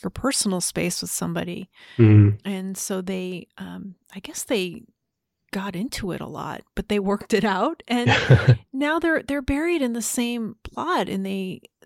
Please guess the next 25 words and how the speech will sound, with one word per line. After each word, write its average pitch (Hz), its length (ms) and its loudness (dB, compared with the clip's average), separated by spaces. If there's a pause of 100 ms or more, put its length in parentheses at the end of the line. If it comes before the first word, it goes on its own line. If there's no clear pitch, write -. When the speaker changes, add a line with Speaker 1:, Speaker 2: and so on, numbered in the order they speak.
(340)
Speaker 1:
they 202 260 -4
share, 196 500 -2
Speaker 2:
Right. 113 360 6
Speaker 1:
um, 196 420 -8
yeah, 254 300 -6
the 185 100 -6
same 202 340 -4
grave, 190 560 -4
and 175 300 -2
both 185 240 -2
of 202 80 -4
their 196 160 0
names 202 300 0
are 175 100 -2
on 175 100 -2
this 175 180 -2
gravestone. 180 640 -2
I 175 60 0
have 185 140 -2
photos 185 360 0
of 180 120 -4
that 180 180 0
as 175 160 -2
well. 190 360 2
And, 175 220 -2